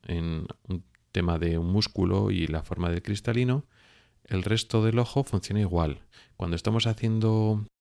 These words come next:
actividades que no consideramos de, de trabajar o de esforzar,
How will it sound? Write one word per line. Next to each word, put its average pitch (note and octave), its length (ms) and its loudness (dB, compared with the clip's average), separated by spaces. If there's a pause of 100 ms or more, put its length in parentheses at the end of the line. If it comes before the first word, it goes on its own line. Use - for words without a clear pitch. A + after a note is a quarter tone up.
(260)
actividades G#2 800 4 (220)
que - 120 -6
no F#2 120 0
consideramos F#2+ 720 0 (720)
de, E2+ 320 -2
de B1+ 160 -4
trabajar G#2+ 580 2
o F#2+ 80 2
de F2 80 0
esforzar, A2 720 0